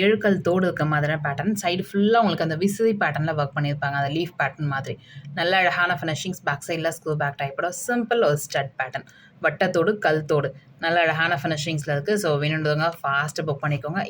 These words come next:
இதுல வந்து ruby and white color combinations, full white, ஒரு சிங்கிள் ruby with white color, அந்த மாதிரி கொஞ்சம் வெரைட்டிஸ்ல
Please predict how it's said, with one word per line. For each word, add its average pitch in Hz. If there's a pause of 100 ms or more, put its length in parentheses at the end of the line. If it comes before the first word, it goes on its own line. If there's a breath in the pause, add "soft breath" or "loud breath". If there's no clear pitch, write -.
இதுல 160
வந்து 165 (460 loud breath)
ruby 202
and 185
white 160
color 165
combinations, 156 (140)
full 214 (160)
white, 156 (380)
ஒரு 208 (100)
சிங்கிள் 220
ruby 170 (100)
with 151
white 147
color, 147 (120)
அந்த 156
மாதிரி 175
கொஞ்சம் 156
வெரைட்டிஸ்ல 156